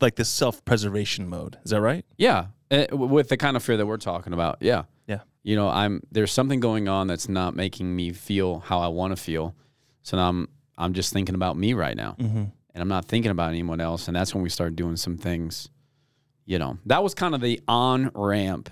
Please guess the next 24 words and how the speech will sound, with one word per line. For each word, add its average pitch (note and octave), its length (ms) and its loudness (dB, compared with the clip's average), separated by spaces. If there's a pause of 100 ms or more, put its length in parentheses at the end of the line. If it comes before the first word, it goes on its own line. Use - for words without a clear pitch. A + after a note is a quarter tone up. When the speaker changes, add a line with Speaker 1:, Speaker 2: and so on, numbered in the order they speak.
(140)
Speaker 2:
to, F2+ 420 -4 (640)
you, G2+ 220 -4
you G#2+ 120 0
just B2 240 -2
really, G2 480 0 (600)
you F#2+ 120 -6
can't C#3 280 0
be G2 120 2
a E2+ 80 2
Christian F2 800 -4
and G2 120 -4
really G2+ 160 0
do F#2 120 -4
what F#2 140 -4
God's F2+ 220 -4
asking F2+ 320 -6
you E2+ 60 -4
to D#2 60 -6
do D#2+ 160 -2
if D#2 160 -8
you're, A1+ 300 -6 (560)
if - 160 -10
you're C2 100 -4
fearful, - 540 -8